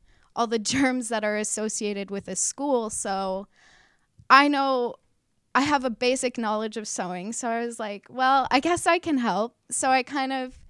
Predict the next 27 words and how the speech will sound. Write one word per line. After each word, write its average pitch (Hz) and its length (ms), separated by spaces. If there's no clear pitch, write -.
stepped - 440
into 262 240
that 247 200
role, 208 240
not 226 240
really 240 280
knowing, 233 800
you 226 120
know, 202 260
what 202 420
would 208 420
happen. 262 880
<laughs> - 40
And 247 640
yeah, 240 420
it 240 140
was 262 360
a 233 120
really 226 300
great 240 240
experience 226 680
last 190 380
year. 208 360
I 220 140
made, 220 520
what, 214 360
like, 208 280